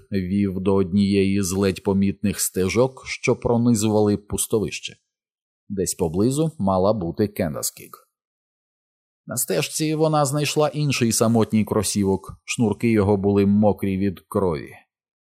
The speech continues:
Вона підходила до річки, тримаючи вишеньку на поготові. На землі знову з'явилися борозни. Та тепер вони були не такими глибокими. «Це тому, що він погубив кросівки», подумала Беверлі.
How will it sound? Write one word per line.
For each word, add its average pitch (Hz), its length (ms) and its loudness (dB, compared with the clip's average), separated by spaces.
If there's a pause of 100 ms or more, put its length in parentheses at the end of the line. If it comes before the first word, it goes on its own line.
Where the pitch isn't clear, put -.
(720)
Вона 110 300 2
підходила 113 580 2
до 113 120 4
річки, 131 340 0
тримаючи 127 580 2
вишеньку 123 520 0
на 120 140 2
поготові. 113 760 2 (240)
На 110 140 2
землі 143 360 2
знову 131 440 2
з'явилися 107 640 2
борозни. 92 720 0 (380)
Та 92 60 -2
тепер 95 340 0
вони 101 240 2
були 98 260 2
не 98 100 0
такими 104 380 0
глибокими. 113 680 -2 (540)
«Це 101 340 -4
тому, 104 300 -2
що 104 200 -6
він 101 300 0
погубив 95 460 0
кросівки», 92 680 -6 (120)
подумала 92 460 0
Беверлі. 80 480 -4